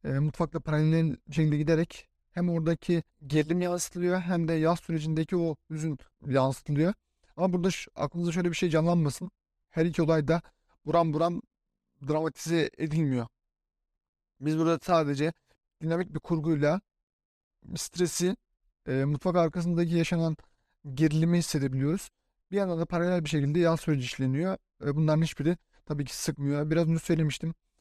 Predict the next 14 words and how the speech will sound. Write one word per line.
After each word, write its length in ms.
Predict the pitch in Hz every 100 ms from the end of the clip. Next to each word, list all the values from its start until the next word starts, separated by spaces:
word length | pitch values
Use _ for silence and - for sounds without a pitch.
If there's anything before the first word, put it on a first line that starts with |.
| _ _ -
Mutfak 280 | 151 175 165
arkasında 440 | 151 - 147 160
neler 260 | 151 165 151
döndüğü, 400 | 143 135 127 143
mutfak 420 | 147 143 147 135
ar-, 240 | 139 -
arkasında 400 | 143 - 151 160
neler 240 | 143 147 160
olduğunu 520 | 147 135 123 139 196 _ _ _ -
bize 140 | 165
net 180 | 175 170
bir 60 | -
şekilde 280 | 139 143
gösterebiliyor. 720 | 151 147 - 147 143 139 135